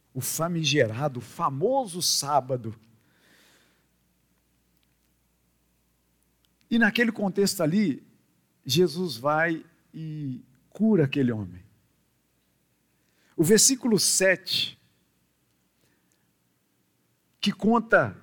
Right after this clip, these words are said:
dos primeiros lugares, daquela parábola que Jesus conta assim: olha, o ensinamento que ele diz, dizendo assim: você já, já deve ter ouvido esse ensinamento, quando você for convidado para um banquete, não escolha os primeiros lugares. Lembra que Jesus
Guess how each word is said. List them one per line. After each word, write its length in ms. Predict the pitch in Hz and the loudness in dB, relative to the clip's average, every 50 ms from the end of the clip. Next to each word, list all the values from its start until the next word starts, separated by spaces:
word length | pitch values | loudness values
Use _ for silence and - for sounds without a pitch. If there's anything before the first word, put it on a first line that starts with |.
| _ _ _ _ _ | _ _ _ _ _
dos 280 | - 131 160 180 - | -12 -6 -2 0 0
primeiros 540 | - - 202 190 175 180 214 233 233 220 156 | 0 2 4 4 8 8 8 8 8 4 -4
lugares, 560 | 175 160 139 123 151 165 180 175 151 131 123 | -4 -6 -2 2 2 4 4 2 0 -4 -2
daquela 340 | 127 175 170 - 208 220 214 | -2 -2 0 0 2 0 0
parábola 520 | 208 - 175 151 156 180 202 180 180 170 | 0 0 -2 0 0 0 0 0 0 -2
que 120 | 170 175 185 | 0 0 -2
Jesus 380 | 151 151 151 131 147 180 - | 0 0 -2 -2 -4 -8 -12
conta 220 | - - 180 175 170 | -12 -14 -12 -8 -8
assim: 180 | 147 - - | -8 -8 -6
olha, 260 | 196 202 180 139 110 101 - - - _ _ _ _ _ | 0 2 2 2 2 -4 -8 -14 -20 _ _ _ _ _
o 120 | _ 165 170 | _ 0 2
ensinamento 720 | 185 - - - 190 185 156 147 160 190 226 214 - 165 | 4 4 4 4 2 2 2 2 2 2 2 2 -2 0
que 80 | - | 0
ele 160 | 165 151 135 127 | 2 2 2 0
diz, 340 | 117 147 185 180 - - - 131 | 0 -2 -2 -2 -2 -4 -4 -2
dizendo 380 | 151 190 151 185 196 202 190 | -2 0 2 2 0 2 0
assim: 260 | 165 - - 185 170 | 0 0 -2 -4 -6
você 260 | 131 139 147 - 196 196 | -6 -6 -4 0 0 2
já, 360 | 180 190 185 180 160 131 - | 2 4 4 4 4 2 2
já 160 | 131 160 160 | 0 -2 0
deve 240 | 160 165 180 175 - | 4 4 2 4 4
ter 80 | - | 4
ouvido 260 | 180 160 147 190 190 185 | 4 4 4 0 0 0
esse 160 | 180 - - | 0 0 -2
ensinamento, 500 | 170 - - 180 180 175 175 170 170 - - - _ - _ _ | -4 -6 -4 -2 -4 -2 -2 -2 -4 -4 -8 -20 _ -20 _ _
quando 280 | _ 233 285 302 285 269 | _ 6 6 6 6 4
você 260 | 214 208 - - 214 | 2 2 2 2 0
for 140 | - 190 190 | 0 0 -4
convidado 580 | 190 196 180 147 151 131 117 139 131 127 117 | -4 -4 -4 -4 -4 -2 0 0 0 0 -2
para 140 | 117 - - | -4 -10 -8
um 100 | 131 131 | -8 -6
banquete, 760 | 131 127 120 120 110 175 190 170 - - - - - - - _ _ _ _ _ _ _ _ _ _ _ _ _ _ - - - - - | -6 -6 -6 -4 2 2 2 2 2 -2 -2 -2 -2 -6 -12 _ _ _ _ _ _ _ _ _ _ _ _ _ _ -20 -20 -20 -4 2
não 180 | 196 269 294 | 4 4 6
escolha 540 | 294 254 - - - - 294 311 339 285 233 | 6 4 2 2 0 2 2 4 6 8 6
os 160 | 196 170 - | 6 4 0
primeiros 480 | - - 190 175 156 160 160 151 147 120 | -4 -2 -2 2 2 2 2 0 -2 -8
lugares. 640 | 147 135 131 135 117 104 - - - - - _ _ _ _ _ _ _ _ _ _ _ | -8 -4 -2 -2 -2 -2 -6 -8 -14 -18 -20 _ _ _ _ _ _ _ _ _ _ _
Lembra 300 | - 156 220 254 220 185 | 6 6 6 6 6 0
que 80 | - 165 | -2 -2
Jesus 500 | 147 156 151 135 151 147 - - - - | -4 -4 -6 -8 -8 -10 -10 -10 -12 -16